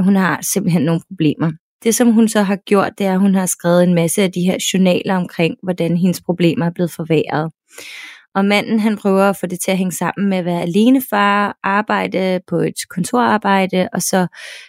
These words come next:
øhm, også pleje sin kone og prøve at forstå, hvad det var, der skete, øh, hvorfor det gik så galt, og hvorfor hun, hun, øh, kæmpede så hårdt med alle de her mørke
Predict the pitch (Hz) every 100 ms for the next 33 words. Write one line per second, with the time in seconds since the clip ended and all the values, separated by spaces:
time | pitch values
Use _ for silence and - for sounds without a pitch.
0 | _ 202 196 185 180 175 175 170 170 _
1 | _ _ 214 208 - _ _ - 196 165
2 | 165 202 220 208 202 208 190 202 220 208
3 | 196 202 - - - 302 269 226 196 196
4 | 185 185 202 - 175 170 175 202 196 -
5 | 185 185 180 - 196 196 247 220 208 -
6 | 208 - 185 - 190 190 262 170 185 202
7 | 220 214 202 185 - - - - 214 196
8 | 175 - 50 - - 220 - 254 285 320
9 | - 208 185 190 208 175 175 175 180 160
10 | 147 139 -